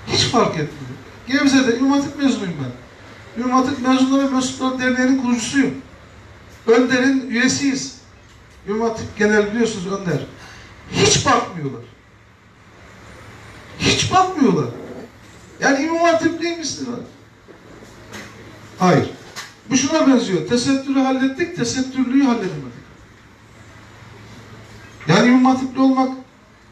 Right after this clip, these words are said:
ayrıcalık diyoruz, doğru. Benim rahmetli bir hocam vardı, derdi ki, "İmam Hatip'ten her şey çıkar, ara sıra imam çıkar." Herkes kızardı, "Ya niye böyle?" diyor bu adam. Öyle.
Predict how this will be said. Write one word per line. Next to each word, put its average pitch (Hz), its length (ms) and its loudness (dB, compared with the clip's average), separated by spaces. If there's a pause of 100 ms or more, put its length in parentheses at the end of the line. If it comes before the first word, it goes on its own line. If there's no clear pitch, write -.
(380)
ayrıcalık 240 640 4
diyoruz, 226 360 0
doğru. 254 500 4 (760)
Benim 254 240 -6
rahmetli 247 400 6
bir 254 160 2
hocam 269 280 2
vardı, 202 260 0
derdi 247 320 -2
ki, 180 260 -6 (200)
"İmam 277 120 6
Hatip'ten 277 440 2
her 349 140 2
şey 269 240 0
çıkar, 349 320 -2 (380)
ara 247 220 0
sıra 269 240 -2
imam 262 240 2
çıkar." 151 260 -6 (2000)
Herkes 269 420 4
kızardı, 277 420 2
"Ya 233 180 4
niye 269 340 0
böyle?" 330 240 -4
diyor 254 200 -2
bu 196 80 -2
adam. 147 240 -4 (200)
Öyle. 311 340 -2